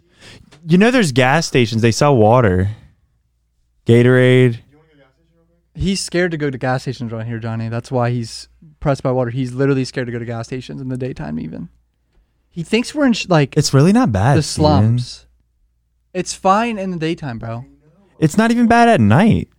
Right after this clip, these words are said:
Speaker 2: But he, he'll no-, he doesn't go anywhere at night. He's scared too. He won't even go home to his, it's not Chirac, bro. It's not fucking D-, Baltimore. It's Chatsworth.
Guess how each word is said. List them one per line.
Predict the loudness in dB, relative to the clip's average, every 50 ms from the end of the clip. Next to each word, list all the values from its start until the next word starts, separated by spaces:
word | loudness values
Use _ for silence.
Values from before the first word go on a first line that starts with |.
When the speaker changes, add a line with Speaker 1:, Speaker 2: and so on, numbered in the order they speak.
| _ _ _ _ _ _ _
Speaker 2:
But | -6 -4 -4
he, | -4 -4 -4 -4 -2 -2 -4 -4 -6 -10 _ _ _ _ _ _ _ _ _ _ _ _ _ _ _ _ _
he'll | -18 -10 -6 -4 -2
no-, | -2 0 0 0 -2
he | -2 -4 -4
doesn't | -2 -2 -2 -2 -2
go | -2 -2 -2
anywhere | -2 -4 -4 -6
at | -8
night. | -8 -8 -8 -8 -8
He's | -10 -12 -12
scared | -10 -8 -8 -8 -8
too. | -8 -8 -6 -4
He | -4 -4
won't | -2 -2 -2 -2
even | -2 -4 -4 -4 -6 -8 -10 -16 _ _ _ _ _ -6
go | -4 -2 -2
home | -2 -4 -4 -4
to | -4
his, | -6 -8 -10 -16 -20 -20 _ _ _ _ -18
it's | -16 -12 -6
not | -4 -4 -4 -4
Chirac, | -6 -6 -6 -4 -4 -4 -4 -4 -6 -8 -10 -12
bro. | -12 -10 -10 -10
It's | -12 -12 -12 -10
not | -10 -8 -10 -10
fucking | -8 -8 -6 -6 -6 -6 -6 -6 -6 -6
D-, | -8 -12
Baltimore. | -14 -16 -14 -10 -8 -8 -8 -8 -8 -8 -8 -8 -8 -10
It's | -10 -12 -12 -16 -20 -20 _ _ _ _ _ _ _
Chatsworth. | -8 -4 -2 -2 -2 -2 -4 -10 -12 -10 -10 -10 -12 -14 -18 _ _